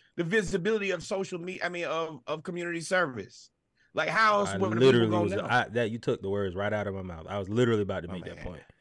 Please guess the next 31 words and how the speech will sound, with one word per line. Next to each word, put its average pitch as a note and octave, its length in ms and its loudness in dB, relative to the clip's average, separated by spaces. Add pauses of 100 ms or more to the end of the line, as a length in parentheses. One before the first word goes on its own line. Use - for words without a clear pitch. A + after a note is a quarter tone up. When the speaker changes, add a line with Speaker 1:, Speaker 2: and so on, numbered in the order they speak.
(420)
Speaker 2:
<laughs> - 600 0
Um, C#3 380 6 (680)
uh, C3+ 400 4
but C3+ 200 4
yeah, B2+ 340 4
so, A#2 340 4
well, G#2 320 -4 (100)
I G2+ 80 -6
guess G#2 160 -4
that's G#2+ 300 -6 (160)
that G#2 180 -4
on G2+ 380 -8
what G2 120 -8
I G2 80 -6
had G2+ 200 -8
to G2+ 80 -14
say G2+ 180 -8
on G#2 120 -8
that. A#2+ 180 -8 (420)
Um, C3+ 580 6
but C3 200 2
shout F#3 240 6
out E3+ 220 6
to D3 80 0
Shaq C#3+ 380 0
Leonard C3+ 460 0 (180)
and A2+ 320 -2
shout C3 240 2
out A#2+ 260 2
to, A2+ 360 0
uh, G#2 560 -4